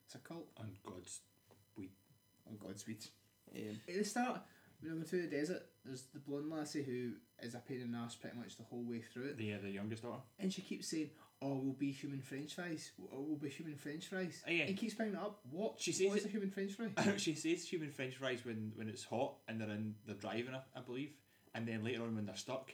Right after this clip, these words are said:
Speaker 2: and they say it's getting colder, she says, "We'll be cold French fries
Speaker 1: <laughs>
Speaker 2: stuck to the"
Speaker 1: What, why, what is her fascination with French fries?
Speaker 2: I don't know.
Speaker 1: Does
Speaker 2: I think
Speaker 1: the
Speaker 2: they just wanted to give her some lines.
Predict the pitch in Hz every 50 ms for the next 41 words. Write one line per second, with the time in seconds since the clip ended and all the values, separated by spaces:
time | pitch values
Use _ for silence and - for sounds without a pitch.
0 | - - 110 107 104 104 104 - 123 113 110 110 - 113 95 104 - 123 117 120
1 | 139 143 - 131 113 117 123 123 110 113 110 - - 131 123 127 131 - - 165
2 | 160 156 156 175 170 147 143 139 - - - - - - - - - 131 117 120
3 | 120 117 117 - - - 208 202 190 208 214 220 233 226 165 170 185 202 208 208
4 | 208 220 196 - 180 175 - - 180 175 - 160 147 135 - 156 156 185 185 -
5 | 220 214 202 208 - - - - - - - - - - - - - - - -
6 | - - - - - - 98 95 92 90 143 175 - - 185 156 131 123 110 104
7 | 107 104 113 107 110 - 107 98 - 101 92 104 - - 101 92 92 95 104 107
8 | 110 110